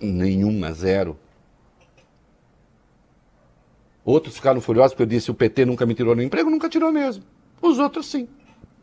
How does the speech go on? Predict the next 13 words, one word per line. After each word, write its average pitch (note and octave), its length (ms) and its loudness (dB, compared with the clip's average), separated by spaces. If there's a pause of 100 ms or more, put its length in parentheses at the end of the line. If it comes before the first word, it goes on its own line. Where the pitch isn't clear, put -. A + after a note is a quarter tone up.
(840)
Armaram F#3+ 520 4
pra G3 220 0
isso. D#3+ 340 -2 (1000)
Qual F4 140 -2
o - 20 -8
problema? A2+ 320 -2 (2750)
Alguém A#2 260 0
me C3 100 0
viu A#2+ 140 -2
chorando G#2+ 380 -4
pelos F2+ 240 -8
cantos? D#3 420 -8 (3750)
Né? B2 240 -8